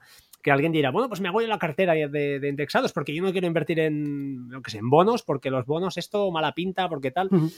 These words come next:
Speaker 1: Bueno, digo, vale, pero según pones también, escribes en el libro, eh, en principio se pierde casi medio punto, ¿no? Por el hecho de no rebalancear, es decir, de no equilibrar esas, eh, diferentes fondos según tu perfil. Eh, no sé si quieres ya apuntar esto último y, y matamos ya el, el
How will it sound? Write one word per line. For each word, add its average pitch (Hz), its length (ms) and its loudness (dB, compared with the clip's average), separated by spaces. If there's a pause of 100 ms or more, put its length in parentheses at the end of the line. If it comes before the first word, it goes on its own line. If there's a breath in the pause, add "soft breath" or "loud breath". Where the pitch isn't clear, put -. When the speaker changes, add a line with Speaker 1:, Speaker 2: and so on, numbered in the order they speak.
(140)
Speaker 1:
Bueno, 131 180 0
digo, 123 180 4
vale, 156 260 4
pero 139 280 0 (100)
según 151 520 -2
pones 165 360 2
también, 165 320 -4
escribes 151 420 -2
en 160 60 0
el 160 80 -2
libro, 180 420 0
eh, 147 300 -12
en 147 100 -12
principio 143 300 -6
se 143 100 -2
pierde 156 380 -2
casi 156 240 -4
medio 151 280 2
punto, 170 380 -2
¿no? 175 140 -2
Por 156 140 -2
el 143 100 2
hecho 147 240 0
de 151 100 0
no 139 160 0
rebalancear, 139 560 0
es 123 120 -2
decir, 131 220 -6
de 127 120 0
no 139 120 0
equilibrar 147 600 0 (420 loud breath)
esas, 143 420 -6
eh, 131 400 -2
diferentes 135 540 -4
fondos 156 500 0 (200 loud breath)
según 135 360 -2
tu 151 140 -4
perfil. 117 480 -6
Eh, 113 240 -18
no 117 80 -16
sé 113 140 -14
si 113 100 -12
quieres 117 240 -12
ya 123 80 -8
apuntar 135 300 -4
esto 135 180 -2
último 147 300 0
y, 135 100 -2
y 139 100 -8
matamos 123 380 -6
ya 123 80 -8
el, 127 60 -6
el - 40 -4